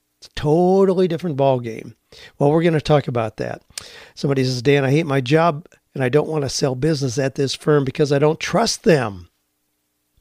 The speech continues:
And somebody offered, uh, ad-, advice for Rebecca, who last week we talked about. She talked about her, um, training in aerospace engineering,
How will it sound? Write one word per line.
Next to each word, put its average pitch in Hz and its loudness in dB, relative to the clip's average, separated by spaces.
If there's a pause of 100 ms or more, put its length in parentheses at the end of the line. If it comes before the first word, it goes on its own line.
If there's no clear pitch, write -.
(380)
And 160 0
somebody 165 2
offered, 147 0 (300)
uh, 120 -4 (140)
ad-, 139 -4
advice 143 0
for - -6
Rebecca, 135 -2 (320)
who 131 0
last 135 -2
week 160 0
we 143 -8
talked 151 -2
about. 151 -4
She - -10
talked 147 -4
about 135 -2
her, 135 0 (480)
um, 117 -10 (160)
training 165 0
in 135 -4
aerospace 147 0
engineering, 147 -2